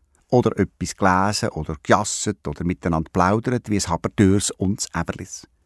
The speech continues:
Niemand hat gemerkt, was da aussen los ist. Dass da aussen ein Räuber mit drei Kindern unterwegs ist.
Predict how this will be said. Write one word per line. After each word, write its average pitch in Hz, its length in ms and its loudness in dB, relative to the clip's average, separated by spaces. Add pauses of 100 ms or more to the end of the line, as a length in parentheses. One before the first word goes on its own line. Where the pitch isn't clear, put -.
(800)
Niemand 98 320 2
hat 101 140 -2
gemerkt, - 560 -2
was 90 260 -2
da 92 80 0
aussen 92 460 -2
los 104 260 0
ist. - 300 -8 (640)
Dass 107 240 0
da 107 80 2
aussen - 420 4
ein 101 160 2
Räuber 131 340 6
mit 98 240 4
drei 107 200 4
Kindern 123 460 2
unterwegs 113 480 0
ist. - 300 -6